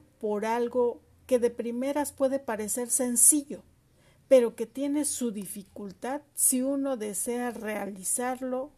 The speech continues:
correctamente. ¿Quién soy yo? Conocerse es el inicio de la superación.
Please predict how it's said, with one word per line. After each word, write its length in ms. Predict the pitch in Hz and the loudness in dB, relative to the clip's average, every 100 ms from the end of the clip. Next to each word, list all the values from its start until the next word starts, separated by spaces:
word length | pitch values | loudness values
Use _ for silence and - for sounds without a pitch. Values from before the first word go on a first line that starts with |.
| _ | _
correctamente. 1120 | - 240 202 214 - - 190 190 156 - - - - - - - - - - - - - - - - - - - - | -2 -2 -2 -8 -10 -12 -10 -12 -14 -16 -20 -20 -20 -20 -20 -20 -20 -20 -20 -20 -20 -20 -20 -20 -20 -20 -20 -20 -12
¿Quién 240 | - 226 208 | -4 -2 0
soy 220 | 220 202 | -2 -2
yo? 260 | 220 269 - - - - - - - - - - - - - | -2 -2 -4 -20 -20 -20 -20 -20 -20 -20 -20 -20 -20 -20 -4
Conocerse 920 | - 285 285 277 339 330 320 - 311 - - | 4 6 6 0 0 -2 -2 -2 -2 -4 0
es 260 | 285 285 285 | 2 2 0
el 120 | 247 | -2
inicio 520 | 220 240 254 269 262 | -2 -4 -4 -4 -4
de 100 | 214 | -4
la 140 | 196 | -6
superación. 800 | 180 196 - 196 202 - 247 240 | -6 -6 -8 -6 -4 -4 -4 -6